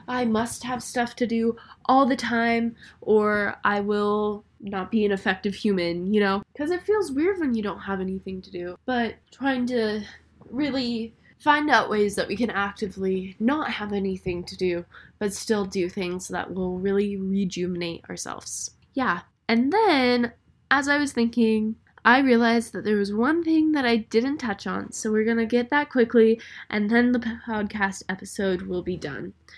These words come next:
So in some of our things, I one hundred percent agree with the argument of, "Oh no, I have my family,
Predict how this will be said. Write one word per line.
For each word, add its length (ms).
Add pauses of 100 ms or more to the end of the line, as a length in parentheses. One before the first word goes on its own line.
(200)
So 300
in 240
some 240
of 160
our 160
things, 500 (380)
I 500 (220)
one 160
hundred 320
percent 580
agree 400
with 240
the 180
argument 640
of, 400 (380)
"Oh 160
no, 540 (120)
I 140
have 200
my 160
family, 540